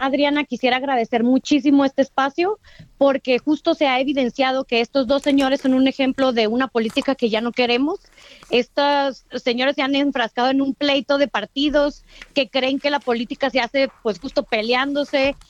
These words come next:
y esto vuelve a dejar claro que necesitamos alternativas de una política que se haga de manera horizontal, tejiendo redes desde lo local, impulsando causas.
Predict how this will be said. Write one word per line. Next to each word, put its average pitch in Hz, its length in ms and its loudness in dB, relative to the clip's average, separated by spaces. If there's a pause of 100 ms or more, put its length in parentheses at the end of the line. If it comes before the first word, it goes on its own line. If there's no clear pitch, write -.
y 277 140 2
esto 320 220 -2
vuelve 320 300 2
a 311 40 0
dejar 269 300 -4
claro 285 260 -4
que 285 120 -4
necesitamos 262 720 -4
alternativas 269 720 -2
de 247 80 -4
una 285 140 0
política 240 500 -2
que 254 140 -4
se 240 100 -2
haga 240 160 -2
de 269 80 0
manera 233 320 0
horizontal, 254 720 -2 (340)
tejiendo 285 640 0
redes 277 320 0
desde 269 240 -4
lo 254 140 0
local, 254 560 -2
impulsando 285 960 -2 (320)
causas. 277 580 -4